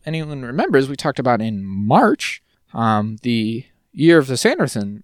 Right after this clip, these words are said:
um, Kickstarter thing that, uh, Brandon Sanderson, a fantasy author, did, where he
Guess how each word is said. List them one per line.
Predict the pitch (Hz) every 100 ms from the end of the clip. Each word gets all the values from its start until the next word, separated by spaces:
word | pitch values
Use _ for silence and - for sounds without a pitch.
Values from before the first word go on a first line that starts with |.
| -
um, | 110 101 101 123
Kickstarter | - - 135 110 92
thing | 113 107
that, | 98 95 - _
uh, | 110 110
Brandon | 147 143
Sanderson, | 131 226 202 135 180 - -
a | 190
fantasy | 185 185 214 127
author, | 98 - 101 95
did, | - 92 101 - _ _
where | 110 107 107 101
he | 107 113 110 107 107 104